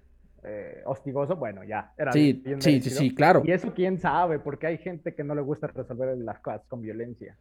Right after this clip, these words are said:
Speaker 1: <laughs>
Speaker 2: Bueno, pero digamos, si a mí me llegan y, y me... Si me empiezan a jalar, yo sí le...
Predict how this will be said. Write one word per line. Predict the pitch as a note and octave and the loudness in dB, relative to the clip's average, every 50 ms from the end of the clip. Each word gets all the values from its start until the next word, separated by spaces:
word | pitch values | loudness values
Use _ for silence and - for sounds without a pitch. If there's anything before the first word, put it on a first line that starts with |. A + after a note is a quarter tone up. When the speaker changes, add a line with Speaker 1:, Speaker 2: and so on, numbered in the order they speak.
| _ - | _ 0
Speaker 1:
<laughs> | G#3 G3+ G3 - - D3+ - C#3+ D3 B2 - _ _ _ | 0 0 0 0 -2 -2 -2 -2 -4 -4 -6 _ _ _
Speaker 2:
Bueno, | - C#4 D4+ B3 D#3 B2+ | 10 12 12 12 12 10
pero | - D#3 D#3 D3+ | 8 8 10 10
digamos, | D3+ D3+ G3+ A#3+ B3+ A#3 F3 - - | 10 10 10 10 8 8 4 2 0
si | - - E3 | 2 6 6
a | D#3 | 8
mí | F#3+ A#3 | 8 8
me | C4 C4 G#3+ | 8 6 6
llegan | F3+ G3 G3 F#3+ D#3+ C#3 | 8 8 10 10 8 6
y, | C3+ - | 4 4
y | D3+ D3 | 4 4
me... | C#3 C#3 C3+ C3 B2+ B2 B2 A#2+ A#2+ A#2+ A2 F2+ - - - _ _ _ _ - C#3+ | 6 6 6 6 6 6 6 4 4 4 2 2 0 -4 -8 _ _ _ _ -8 -8
Si | C#3 - D3+ | -4 0 2
me | D3 D3 | 4 4
empiezan | D3 D#3 G3 A3 F3+ | 6 6 6 6 6
a | D3+ | 6
jalar, | D3+ D3+ E3 G#3 D4 G#4 - | 8 10 10 10 10 10 8
yo | - F#4 | 8 8
sí | - E4 | 8 8
le... | G#3+ E3 D3 C3+ C3 A#2+ G#2+ | 10 12 12 12 12 12 8